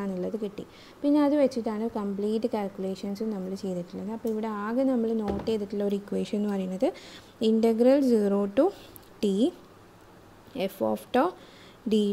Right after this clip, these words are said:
tau-ൻ്റെ ലാപ്ലേസ് ട്രാൻസ്ഫോം എന്ന് പറയുന്നത് എന്തിന് equal ആണ്? Capital F of s by s-ന് equal ആണ്. ഈ s ഈ താഴെ വരാൻ കാരണം എന്താണ്? നമുക്കറിയാം, convolution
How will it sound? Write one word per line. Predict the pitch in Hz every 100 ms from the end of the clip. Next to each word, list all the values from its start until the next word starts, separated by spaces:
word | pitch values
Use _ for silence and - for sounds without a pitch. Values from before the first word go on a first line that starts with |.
| 196
tau-ൻ്റെ | 214 214 233 294
ലാപ്ലേസ് | 247 220 220 214 226
ട്രാൻസ്ഫോം | - 214 202 208 202 208
എന്ന് | 226
പറയുന്നത് | 214 196 196 233 269 240
എന്തിന് | 220 233 233
equal | 226 220 220
ആണ്? | 214 320 - - - - 254
Capital | 247 254 269 269 240
F | 202 208
of | 190 190 247
s | 247 -
by | 202 320 427 - 247 214
s-ന് | - - 214 403 - -
equal | 196 - 196 185
ആണ്. | 180 - 226
ഈ | 233 220 202
s | - 254 254 254
ഈ | 214
താഴെ | 214 208 220
വരാൻ | 220 208 220
കാരണം | 214 202 208 233
എന്താണ്? | 214 208 208 214 - - -
നമുക്കറിയാം, | 208 208 240 226 240 277
convolution | 233 214 208 208 -